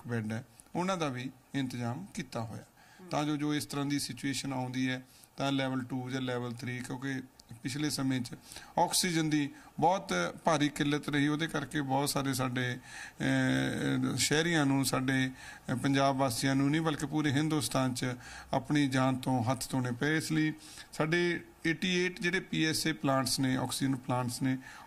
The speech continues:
Speaker 1: ਉਹ ਚੱਲ ਰਹੇ ਨੇ, ਉਹ ਵਰਕਿੰਗ 'ਚ ਨੇ। ਉਹਨਾਂ ਨੂੰ ਹੁਣ ਸਾਰਾ ਚੈੱਕ ਕੀਤਾ ਗਿਆ, ਸਾਡੀਆਂ ਟੀਮ ਚੈੱਕ ਕਰਕੇ ਆਈਆਂ ਨੇ,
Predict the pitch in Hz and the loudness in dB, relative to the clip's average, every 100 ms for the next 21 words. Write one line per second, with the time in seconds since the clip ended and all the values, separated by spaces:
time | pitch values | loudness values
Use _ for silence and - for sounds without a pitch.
0 | - 170 180 180 175 - - 147 156 165 | -2 0 2 2 -2 -4 0 2 2 2
1 | 180 170 165 - - - - 156 143 135 | 2 -2 -4 -18 -20 -10 0 2 4 0
2 | 113 156 156 165 160 156 160 165 151 147 | 2 2 2 2 2 2 2 2 2 2
3 | 127 127 131 117 123 - - 123 131 131 | 2 0 0 -2 -4 -6 -10 -4 -2 0
4 | 127 131 127 120 127 127 127 - - - | -2 -2 -2 -2 -2 -4 -6 -14 -20 -8
5 | - 139 - 143 120 - 139 131 139 139 | -4 -2 0 -2 -2 0 2 4 2 0